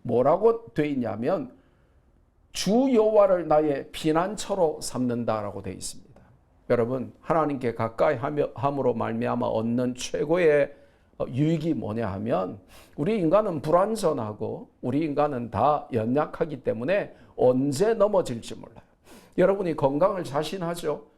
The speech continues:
언제 넘어질지 몰라요. 제가 건강하거든요. 제가 뭐 축구의 왕이죠. 사십 년 전 손흥민 아닙니까, 제가? 뭐 얼마나 행복, 제가 건강한지 몰라요. 근데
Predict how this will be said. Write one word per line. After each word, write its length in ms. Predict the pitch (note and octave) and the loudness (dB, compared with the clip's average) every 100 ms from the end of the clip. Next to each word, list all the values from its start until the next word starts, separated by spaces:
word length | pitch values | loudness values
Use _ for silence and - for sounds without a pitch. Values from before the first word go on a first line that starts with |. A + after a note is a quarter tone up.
| _ - | _ 2
언제 440 | C#3+ D#3 D#3 F#3 | 2 2 2 2
넘어질지 640 | F#3+ G3 F3+ C#3+ B2+ - | 2 0 0 -4 -8 -12
몰라요. 140 | - - _ _ _ _ _ _ _ _ - | -16 -20 _ _ _ _ _ _ _ _ -4
제가 300 | E3 F#3 F#3 | 2 2 2
건강하거든요. 1300 | G#2+ A#2 C3 D3 A#3 - - - G3 F#3 C#3 D3+ - - - | 0 0 2 2 0 -2 -8 -4 -4 -4 -6 -8 -12 -16 -6
제가 280 | C#3+ E3+ | -2 -2
뭐 280 | A#3 - D3 | -4 -8 -8
축구의 840 | - G3+ - - G#3 E3+ - D3+ D3 | -8 -8 -8 -6 -6 -6 -2 0 2
왕이죠. 800 | A#2+ C3 E3+ D#3+ C3+ C3+ A#2+ - _ | 2 0 -2 -6 -4 -4 -6 -12 _
사십 440 | - A#2+ B2 F#3 G#3 | -4 -2 -2 -2 -2
년 240 | F#3+ F#3 | -2 0
전 160 | E3 C#3+ | -2 -2
손흥민 480 | - C3+ E3+ F3+ | -2 -2 -2 -2
아닙니까, 480 | C3+ A2 C#3+ F3+ - | -2 -4 -6 -6 -6
제가? 260 | C3 C#3 F3+ - - - - | -6 -8 -8 -14 -20 -20 -2
뭐 360 | A3+ G#3 F#3+ - - - | 2 2 0 -8 -6 2
얼마나 460 | D3+ A3+ D#4+ A4+ | 4 4 2 0
행복, 520 | A#3 F#3 G#3+ - - _ _ _ _ - | -2 -2 -2 -4 -12 _ _ _ _ -6
제가 280 | F3 F3 E3+ | 0 0 2
건강한지 1000 | D#3+ F#3+ A3+ A3+ - _ - G#3 E3+ | 0 2 0 -2 -12 _ -4 -4 -2
몰라요. 260 | C#3+ - - - _ | -8 -12 -16 -20 _
근데 480 | - G#3 G3 F#3 | -4 0 2 0